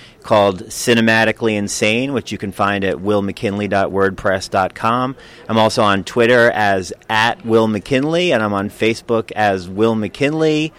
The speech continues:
And I'm on MySpace, and you can find me on the C B radio if you dial in, say, "Breaker, Breaker, Will McKinley," or you can just yell really loud. You can text me, pager.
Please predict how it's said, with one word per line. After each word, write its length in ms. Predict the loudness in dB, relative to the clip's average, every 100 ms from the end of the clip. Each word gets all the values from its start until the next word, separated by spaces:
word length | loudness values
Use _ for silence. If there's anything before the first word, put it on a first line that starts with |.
| -20 -20 -20 -4
And 140 | 0 2
I'm 140 | 2
on 500 | 2 2 2 -2 -6 -8 -6
MySpace, 1400 | 0 2 4 2 -2 2 4 4 2 -6 -8 -8 -12 -6 0
and 360 | 2 2 0
you 80 | 0
can 160 | -2 0
find 280 | 4 4
me 100 | 6
on 140 | 4 2
the 80 | 0
C 240 | 0 2
B 240 | 4 4
radio 580 | 6 6 6 6 6 4
if 140 | 2 -2
you 60 |
dial 400 | 4 6 6 6
in, 280 | 4 2 -2 -6 -20
say, 160 | -2 0
"Breaker, 400 | 4 4 4 2
Breaker, 400 | 6 4 6 2
Will 220 | 4 2
McKinley," 640 | 2 0 2 2 0 -2 -8 -20 -20 0
or 140 | 4
you 160 | 6 6
can 180 | 4 2
just 240 | 0 0
yell 520 | -2 2 4 6 4 4
really 320 | 4 4 2
loud. 520 | 2 4 2 0 -4
You 100 | -6
can 180 | -6 -6
text 480 | -2 -2 -2 -8 -4
me, 280 | -2 -4 -10 -20 -20 _ _ -20 -16
pager. 640 | -4 0 2 2 0 0